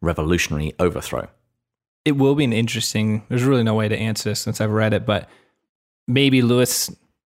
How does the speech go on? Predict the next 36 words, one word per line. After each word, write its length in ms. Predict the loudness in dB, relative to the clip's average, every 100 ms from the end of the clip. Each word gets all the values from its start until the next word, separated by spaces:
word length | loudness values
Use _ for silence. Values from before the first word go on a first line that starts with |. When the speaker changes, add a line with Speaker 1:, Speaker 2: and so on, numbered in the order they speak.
| _ _
Speaker 2:
his 120 | -4
parents 280 | 0 0 2
were 60 | -2
terrible, 540 | 2 2 2 0 -2 -2
probably 320 | 0 2 2
had 120 | 2
a 40 | 2
bad 220 | 2 2
influence 340 | 0 -2 -2
on 100 | 0
him. 180 | 0 -2 -2
You 80 |
have 140 | -2 2
to 80 | 2
have 80 |
a 20 | 2
little 220 | 2 2
sympathy 480 | 0 0 0 -2 -4
for 160 | -2
Eustace 440 | 0 -2 -2 -4 -2
coming 280 | -2 0
in 100 | 2
that 140 | 0 0
environment, 580 | 0 0 2 0 -2 -4
because 300 | -2 0 -2
at 100 | -2
the 60 |
very 280 | 2 4 4
end 120 | 4
of 80 | 2
the 100 | 2
book, 280 | 0 -2 -2
the 60 |
very 220 | 0 2 4
last 300 | 2 0 0
paragraph, 480 | 0 2 0 0